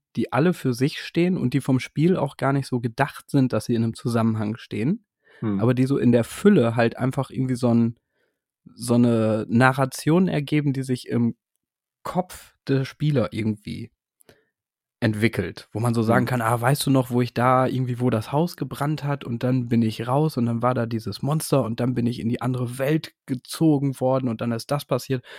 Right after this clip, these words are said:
Speaker 1: Dann ist das irgendwie eine Storyline, ob die dann cool ist oder nicht, keine Ahnung.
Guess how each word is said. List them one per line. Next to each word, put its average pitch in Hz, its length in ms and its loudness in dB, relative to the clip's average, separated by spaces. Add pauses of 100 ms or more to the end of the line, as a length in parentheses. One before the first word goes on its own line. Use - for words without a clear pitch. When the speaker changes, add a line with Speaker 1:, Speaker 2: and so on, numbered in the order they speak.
(160)
Speaker 1:
Dann 120 120 0
ist 151 160 2
das 165 140 -2
irgendwie 131 340 2
eine 110 160 2
Storyline, 160 560 2
ob 120 120 -8
die 120 100 -4
dann 107 320 -4 (280)
cool 160 140 4
ist 143 140 -2
oder 110 120 -4
nicht, 127 280 -4
keine 120 260 -4
Ahnung. - 180 -14